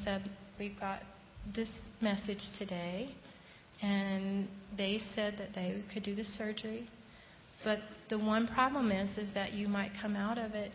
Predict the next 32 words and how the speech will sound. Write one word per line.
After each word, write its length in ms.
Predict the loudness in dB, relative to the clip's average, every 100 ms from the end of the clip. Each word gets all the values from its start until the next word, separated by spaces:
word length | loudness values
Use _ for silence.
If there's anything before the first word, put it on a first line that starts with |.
| 0
and 160 | 2
you 80 | 4
might 240 | 2 0
not 180 | -2 -4
be 100 | -4
able 180 | -4 -4
to 160 | -6 -6
walk 420 | -4 -4 -4 -6
again. 440 | -10 -8 -8 -8 -10 -12 -18 -20 -20 -18 -2
And 140 | 2
that's 360 | 4 4 0 -4
a, 80 | -4 -4 -6
that's 260 | -4 -4 -2
a 40 |
decision 540 | 0 -2 0 0 2 2
that's 160 | 0
hard 220 | -2 -2 -2
to 60 |
make. 460 | -2 -2 -2 -2 -4 -8 -8
So 120 | -4
do 120 | -2
you 200 | 0 0
have 200 | 0 -2 0
any, 200 | 0 -2 -4
do 80 | -4
you, 260 | -2 -4 -6 -4
what 100 | -4
do 60 | -2
you 160 | -2 -4 -6
think? 240 | -8 -8 -14 -16 -20 -18 -18 -18 -18 -2
And 140 | 2 4
she 220 | 4